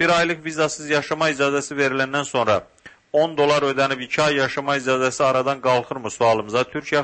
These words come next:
Xarici İşlər Nazirliyinin səlahiyyətli nümayəndəsi, "Əlbəttə ki, artıq iki aylıq pullu viza rejimi aradan qalxır" deyə cavab verdi. Onun sözlərinə görə yaxın vaxtlarda bir aylıq vizasız rejimin müddətinin uzadılması gözlənilmir.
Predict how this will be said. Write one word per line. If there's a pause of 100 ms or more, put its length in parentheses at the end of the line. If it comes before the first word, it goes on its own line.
Xarici
İşlər
Nazirliyinin
səlahiyyətli
nümayəndəsi, (440)
"Əlbəttə
ki,
artıq
iki
aylıq
pullu
viza
rejimi
aradan
qalxır"
deyə
cavab
verdi. (580)
Onun
sözlərinə
görə
yaxın
vaxtlarda
bir
aylıq
vizasız
rejimin (140)
müddətinin
uzadılması
gözlənilmir.